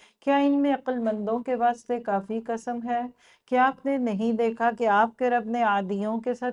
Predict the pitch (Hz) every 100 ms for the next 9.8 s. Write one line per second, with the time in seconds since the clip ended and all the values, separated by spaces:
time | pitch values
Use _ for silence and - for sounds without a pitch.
0 | 240 214 196 190 226 233 262 - _ _
1 | _ - 269 285 285 294 285 254 240 240
2 | 233 226 226 240 254 240 226 208 214 208
3 | 254 262 262 254 254 254 240 233 233 214
4 | 214 208 208 240 247 262 247 226 220 208
5 | 202 226 240 262 233 202 202 196 190 -
6 | - - 277 285 262 226 233 226 277 277
7 | 285 269 269 220 233 226 226 208 202 196
8 | 240 254 240 214 220 208 214 202 208 -
9 | 214 208 220 220 226 247 247 262